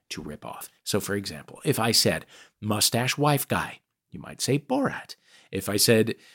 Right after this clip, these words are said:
"Feline wizard no butthole," you might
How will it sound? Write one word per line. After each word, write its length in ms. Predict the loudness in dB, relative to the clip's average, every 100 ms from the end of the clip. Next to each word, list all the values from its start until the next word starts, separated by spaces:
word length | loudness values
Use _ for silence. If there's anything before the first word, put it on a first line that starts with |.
| -20 -20 -20
"Feline 760 | -10 -2 0 2 4 4 4 6
wizard 580 | 6 8 8 8 4 0
no 240 | 6 8
butthole," 520 | 8 6 6 4 2 -6 _
you 120 | -14
might 240 | -10 -10